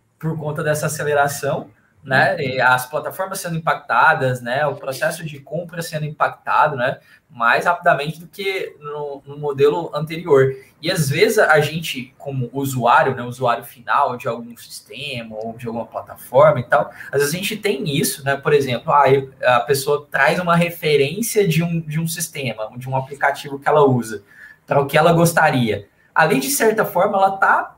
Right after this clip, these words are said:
Speaker 1: representando uma, uma necessidade de e-commerce ou, ou de, de U X dela,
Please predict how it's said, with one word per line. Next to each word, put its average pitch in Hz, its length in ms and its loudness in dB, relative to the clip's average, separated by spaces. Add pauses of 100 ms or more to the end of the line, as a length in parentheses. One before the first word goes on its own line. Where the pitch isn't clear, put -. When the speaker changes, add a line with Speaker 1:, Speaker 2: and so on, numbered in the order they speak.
(160)
Speaker 1:
representando 202 1300 -2
uma, 156 640 0 (280)
uma 147 200 -6
necessidade 147 680 0
de 135 160 -4
e-commerce 160 420 -4
ou, 190 300 -4 (220)
ou 131 200 -2
de, 120 360 -6 (100)
de 120 240 -4
U 117 80 2
X 139 300 2
dela, 147 360 4